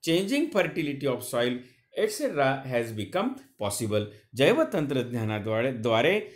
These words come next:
जमिनीची आपण सुपीकता वाढवू शकतो. ओके, आणि त्याच पद्धतीनं वेगवेगळ्या तापमानाला सुद्धा वनस्पती, अ, ज्या नवीन प्रजाती तयार केलेल्या आहेत त्या दाद देत आहेत.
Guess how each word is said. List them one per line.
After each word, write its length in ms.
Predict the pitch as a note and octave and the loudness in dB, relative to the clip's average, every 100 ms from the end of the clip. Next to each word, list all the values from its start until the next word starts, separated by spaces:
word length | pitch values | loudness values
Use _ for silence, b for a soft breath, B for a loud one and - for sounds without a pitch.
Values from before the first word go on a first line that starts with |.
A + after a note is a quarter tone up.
| B A2 | B -6
जमिनीची 680 | C3 F#3 A#3+ B3+ B3+ D4+ - | 0 4 4 4 2 -2 -2
आपण 380 | D3+ - B3+ C4 | -4 -2 -2 -2
सुपीकता 560 | - G#3+ D4 - A3+ | -6 -2 -4 0 2
वाढवू 320 | D3+ B2 A2 G#2 | 6 4 4 -4
शकतो. 680 | F#2 - - E3 G#3 B B _ | -8 -12 -2 -2 -2 B B _
ओके, 500 | B2 - B3 F4 - _ C3 | -12 0 0 0 -12 _ 0
आणि 180 | C#3 | 0
त्याच 400 | C#3 - E3+ C4 | 0 2 2 2
पद्धतीनं 640 | - D#3+ C#3+ C#3+ C3+ B2 A#2 A2 A2+ | -2 0 2 2 2 2 0 -4 -2
वेगवेगळ्या 600 | C3 C4+ A3+ D3 C#3 C3 | 2 2 4 2 4 2
तापमानाला 920 | C3 A2 B2 A2+ A2 A2 A2 D#3+ G#3+ B B - | 2 0 0 -2 0 0 2 2 2 B B -10
सुद्धा 460 | A#2+ A2+ E3+ A#3 - B B | -8 0 2 2 -2 B B
वनस्पती, 840 | B2 B2+ C3+ C3+ A#2 C#3+ G#3+ B3 - _ | 2 4 4 2 -4 -2 -4 -6 -16 _
अ, 120 | A#2+ | -2
ज्या 220 | A2 A#2 A#2 | 2 4 4
नवीन 300 | A#2+ B2+ A#2+ | 4 4 2
प्रजाती 580 | A#2+ B2+ B3 B3+ G3+ D#3+ | 0 2 0 0 -4 2
तयार 200 | C#3+ B2 | 2 2
केलेल्या 420 | - A#2 A#2 A2+ | 0 -2 2 2
आहेत 300 | A2+ C#3 B2 | 2 0 0
त्या 160 | C#3+ F3+ | -2 0
दाद 380 | A2+ G#2+ G2+ | 0 0 0
देत 240 | G#2 G#2 F3+ | -2 -2 -4
आहेत. 260 | E3 G#2+ | -6 -6